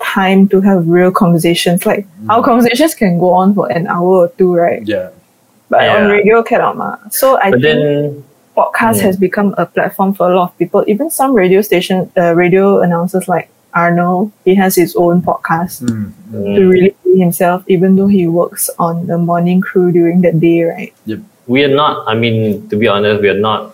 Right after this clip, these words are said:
Speaker 3: not one of the big, big podcasters and whatever. But
Speaker 1: Mm-hmm.
Speaker 3: I've seen,
Speaker 2: We're
Speaker 3: ever
Speaker 2: tiny.
Speaker 3: since we started the podcast, right,
Speaker 2: Yeah.
Speaker 3: I realized that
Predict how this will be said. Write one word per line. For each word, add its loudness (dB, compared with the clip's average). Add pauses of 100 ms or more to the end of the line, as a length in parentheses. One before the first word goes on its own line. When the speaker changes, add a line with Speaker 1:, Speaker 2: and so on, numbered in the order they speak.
Speaker 3:
not -4 (160)
one -2
of -2
the -4
big, -4 (240)
big 2 (320)
podcasters -4
and -14
whatever. -6
But 2
Speaker 1:
Mm-hmm. 2
Speaker 3:
I've 2
seen, 0 (320)
Speaker 2:
We're -2
Speaker 3:
ever -2
Speaker 2:
tiny. -6
Speaker 3:
since 0 (120)
we 0
started -2 (160)
the 0 (160)
podcast, -4
right, 0 (260)
Speaker 2:
Yeah. -16 (160)
Speaker 3:
I 0
realized 0
that -2